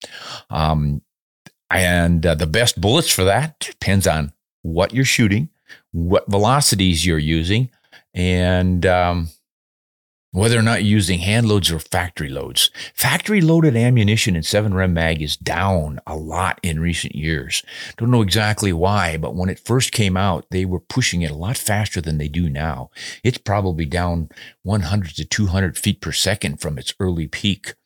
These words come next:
So your factory loads are not going to be quite as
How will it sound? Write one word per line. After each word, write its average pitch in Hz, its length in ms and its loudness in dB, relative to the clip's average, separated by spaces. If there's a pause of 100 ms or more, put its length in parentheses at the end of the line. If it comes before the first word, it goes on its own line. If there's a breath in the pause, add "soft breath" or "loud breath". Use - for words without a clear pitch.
(380 loud breath)
So - 120 0
your 101 140 4
factory 151 420 0
loads 98 280 2
are 92 80 0
not 110 220 -2
going 110 180 0
to 90 80 -2
be 90 380 0 (260 loud breath)
quite 127 220 0
as 98 360 0